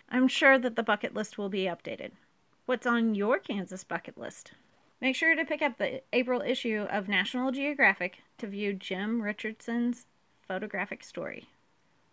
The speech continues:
What Will Become of Scotland's Moors? His website is jim richardson photography dot com, or just take that classic American road trip he, he tempted us with and visit Jim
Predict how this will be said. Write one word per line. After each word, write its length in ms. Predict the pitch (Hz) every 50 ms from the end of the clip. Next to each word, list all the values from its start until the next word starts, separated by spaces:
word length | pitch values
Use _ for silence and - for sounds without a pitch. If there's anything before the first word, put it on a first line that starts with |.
| _ _
What 280 | - 214 240 240 - -
Will 240 | 226 214 208 202 202
Become 600 | 190 202 196 - - - 180 175 175 - 185 190 - _ -
of 140 | - 196 175
Scotland's 540 | - - - 170 - - 80 - 98 101 - -
Moors? 380 | 170 143 - 52 - - - - _ _ _ _ _ _ _ _ _ _ _ _ _ _ _ _ _ _ _ _ _ -
His 160 | 226 220 208
website 580 | 214 226 220 220 226 - 269 262 269 294 - -
is 220 | - - 208 196 190
jim 280 | - - 202 208 214
richardson 600 | 214 226 226 - 254 240 - 262 240 240 247 247
photography 680 | - - 226 - 220 202 202 208 208 - 233 233 233 233
dot 260 | 220 208 - - -
com, 420 | - 202 185 180 180 202 277 294 - _ _ - - - _ _ _
or 460 | - 220 226 247 254 262 247 - - _ _ _ _ _ _ -
just 240 | - 254 - -
take 260 | - - 262 233 233 -
that 180 | 233 - -
classic 420 | - - 185 190 196 - 233 208 -
American 360 | 190 190 185 175 - 190 185 180
road 220 | 180 185 190 190
trip 220 | - 185 180 -
he, 220 | - 190 190 190 185 - - - - - _ _ _ _ _ _ _ -
he 100 | 233 220
tempted 480 | - - - 233 220 208 - - 190 180
us 260 | 170 165 - - - -
with 180 | 175 175 175 _ _ _ _ _ _ - - _ _ _ _ _ _ _ _ _ _ _ _ -
and 220 | - 214 214 196
visit 340 | 196 233 226 196 196 - -
Jim 420 | 190 - 196 196 190 185 185 -